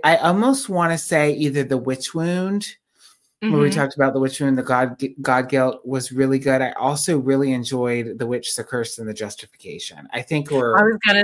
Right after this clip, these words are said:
Speaker 2: say, that was my favorite episode personally. Yeah, I love that one.
Speaker 1: <laughs> It just
Speaker 2: Although,
Speaker 1: was
Speaker 2: sorry, you go.
Speaker 1: What? No, go ahead.
Speaker 2: I was just gonna say, for me,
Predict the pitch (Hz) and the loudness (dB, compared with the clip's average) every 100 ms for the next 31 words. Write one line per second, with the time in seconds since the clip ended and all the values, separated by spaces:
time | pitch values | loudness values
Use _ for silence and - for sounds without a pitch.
0 | 190 185 170 160 156 135 175 196 277 269 | 0 0 2 2 0 2 4 4 0 4
1 | 247 254 180 170 175 165 175 - 151 151 | 2 4 2 2 0 -4 -6 -6 -6 -6
2 | 156 151 - 156 113 - 165 _ _ 185 | -6 -6 -8 -12 -12 -12 -16 _ _ -2
3 | 147 - - 170 170 165 160 202 214 - | -2 -2 -6 -4 -4 0 6 8 8 4
4 | 214 214 _ _ - - 359 - 311 190 | -2 -2 _ _ -8 4 6 8 8 8
5 | 240 269 262 302 277 185 165 165 - _ | 8 8 10 10 8 6 0 -8 -10 _
6 | _ _ _ _ _ _ _ _ - 196 | _ _ _ _ _ _ _ _ 2 2
7 | 170 160 175 160 127 - _ 175 196 185 | 4 4 8 8 8 -2 _ 8 10 12
8 | 208 202 135 131 _ _ _ _ - 233 | 12 10 8 -4 _ _ _ _ 10 10
9 | 269 - 285 269 247 226 226 233 226 233 | 8 4 2 8 8 8 4 0 2 4